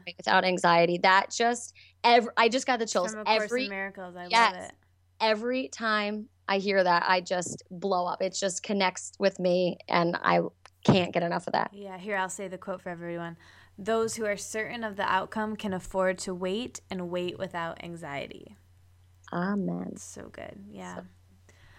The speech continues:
Speaker 2: Um, all right. So this is a fun one.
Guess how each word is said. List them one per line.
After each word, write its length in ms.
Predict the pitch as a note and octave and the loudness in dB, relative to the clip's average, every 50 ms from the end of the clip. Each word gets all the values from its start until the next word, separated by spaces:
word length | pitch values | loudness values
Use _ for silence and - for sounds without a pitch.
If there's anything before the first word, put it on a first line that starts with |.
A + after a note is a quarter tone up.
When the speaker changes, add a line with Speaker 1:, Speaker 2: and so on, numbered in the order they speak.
| - - - - - - G#3 | -20 -20 -20 -16 -8 -2 0
Speaker 2:
Um, 460 | G#3+ G#3+ G#3 G3 F#3 F#3+ F#3+ - - - _ - - - - - | 2 2 2 2 0 -2 -6 -10 -14 -18 _ -18 -18 -12 -4 2
all 80 | - A#3+ | 2 4
right. 260 | A3+ G3 F3+ - - G3+ | 4 4 0 0 -4 -8
So 120 | - A#3 | -10 -10
this 220 | G#3+ B3 A#3+ - | -8 -8 -8 -6
is 60 | A#3+ A3+ | -4 -6
a 40 | G#3+ | -6
fun 280 | G#3 - F#3 F3 E3+ E3 | -6 -4 -6 -6 -4 -6
one. 300 | E3 E3 E3+ F#3 G3+ | -6 -6 -6 -8 -10